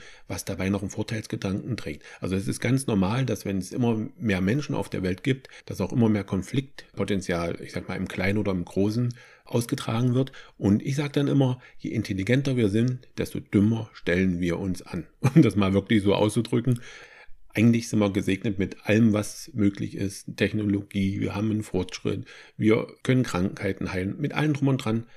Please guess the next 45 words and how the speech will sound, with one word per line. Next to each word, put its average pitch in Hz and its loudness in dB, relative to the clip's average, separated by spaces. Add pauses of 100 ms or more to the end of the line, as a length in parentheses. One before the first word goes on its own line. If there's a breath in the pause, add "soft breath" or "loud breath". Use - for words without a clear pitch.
(160 soft breath)
aber 104 4
wir 87 -2
stellen 92 0
uns 98 0
da 87 -6
richtig 95 -8
dumm 87 -4
an. - -8 (280 loud breath)
Und 92 0 (180 loud breath)
damit, 87 0
ich - -8
sag 82 -4
mal, 80 -6
wir 165 2
beide 117 2
uns 98 -2
jetzt 98 -6
nicht 98 -4
dumm 107 4
anstellen, 113 -2
in - -4
Anführungszeichen, 117 0 (180 loud breath)
habe 101 2
ich 98 -4
dir 101 -2
heute 143 0
mal 135 0
sieben 139 2
Gedanken 131 -2
mitgebracht, 135 -2
die 90 -4
wichtig 139 -4
sind, 139 -2 (360 loud breath)
um, 123 2 (220)
ich - -16
sag 98 -4
mal, 104 -2
mit 95 0
diesem 90 0
Krieg 135 -2
irgendwie 117 2
umzugehen 135 0 (320 loud breath)
und 95 0
das - -6
Ganze, 107 -2